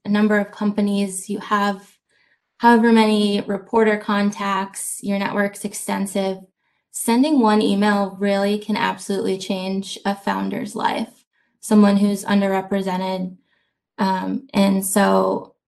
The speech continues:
you know, I just wanna stress that, that it, it's important that we help each other out as founders,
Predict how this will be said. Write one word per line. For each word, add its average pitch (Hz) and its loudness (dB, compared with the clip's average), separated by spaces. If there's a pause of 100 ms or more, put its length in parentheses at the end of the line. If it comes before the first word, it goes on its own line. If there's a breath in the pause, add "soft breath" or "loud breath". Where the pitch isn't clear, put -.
(580)
you 208 4
know, 196 4
I 202 2
just 208 -2
wanna 202 0
stress - -6
that, - -4
that - -6 (180)
it, 208 0
it's 214 0
important 214 4
that 196 2
we 196 -2
help 196 -2
each 202 -4
other 202 2
out 196 0
as 196 -6
founders, 196 0